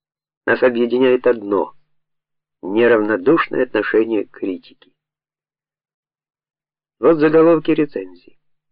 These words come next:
К чему? Зачем? Всего лишь романс.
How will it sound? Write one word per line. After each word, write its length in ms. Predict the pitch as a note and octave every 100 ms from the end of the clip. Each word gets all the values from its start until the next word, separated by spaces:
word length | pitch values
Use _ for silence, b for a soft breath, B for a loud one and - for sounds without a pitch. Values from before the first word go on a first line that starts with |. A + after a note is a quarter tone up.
| _ _ _ _ _
К 80 |
чему? 640 | - - A#2+ C#3 D#3+ A2+ - _
Зачем? 720 | G2 F#2+ A2+ - C3+ C#3 F#2+ - _ _ _ _ _ _ _ _ _ _ _ _
Всего 340 | - G#2+ D#3+
лишь 420 | G3+ F#3+ - - _ -
романс. 600 | G#2+ A2+ G#2 B2 D#3+ C#3